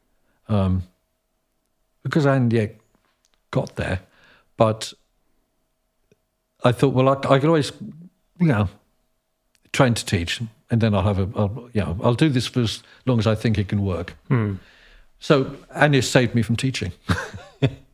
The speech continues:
Speaker 1: Yeah, I, yeah.
Speaker 2: Yeah, that
Speaker 1: Yeah.
Speaker 2: was a big, that was a big catalyst and a big, big shift. You know, I, meeting Anya and,
Speaker 1: Oh,
Speaker 2: and obviously,
Speaker 1: huge! I mean,
Speaker 2: but
Speaker 1: it was absolutely huge. Um, but it wasn't.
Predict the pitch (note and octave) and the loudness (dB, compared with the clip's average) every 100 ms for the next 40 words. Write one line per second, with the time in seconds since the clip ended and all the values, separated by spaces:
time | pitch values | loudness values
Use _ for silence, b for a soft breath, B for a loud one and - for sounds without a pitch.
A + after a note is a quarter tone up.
0 | - G2+ F#2 B B C#3 - B B B | -6 -6 -6 B B -2 -2 B B B
1 | B _ _ _ E3+ _ C3 A#2 D2 - | B _ _ _ -20 _ -2 0 -2 -12
2 | _ _ _ _ _ D#3+ C3 F2+ - F#3+ | _ _ _ _ _ -2 -2 -2 0 2
3 | F#3 C#3 A2 D3 B2 D3 C#3 G#2 F#2+ C#3+ | 2 0 2 2 2 0 2 0 2 0
4 | - - B2+ - G#2 - A2+ F#2 G#2+ F#2+ | 2 0 0 -4 -10 -8 -8 -4 -4 -4
5 | - _ _ _ A2 F2+ - F3+ C#3 - | -16 _ _ _ -6 -2 0 0 0 -6
6 | - A#2+ G2+ G#2+ A2+ A2 A2 A#2+ - G#2+ | -6 -2 -2 0 -2 0 0 0 0 0
7 | F#2+ G2+ G2 G2 G#2+ G3 A#2+ A2+ F#3 A2 | 0 0 0 -2 4 4 6 4 4 2
8 | G#2+ - D3 C#3 C3+ C3 D3+ C3+ D#3 - | 0 2 4 4 4 2 2 2 0 2
9 | D3 A#2 - C3 F2 - B B B - | 0 2 2 2 -2 -8 B B B 0
10 | C3 C3 B2+ A2+ _ _ b b b b | 2 2 0 -2 _ _ b b b b
11 | b b _ - C#3+ D3+ D#3+ E3 D3 | b b _ 2 4 4 2 2 0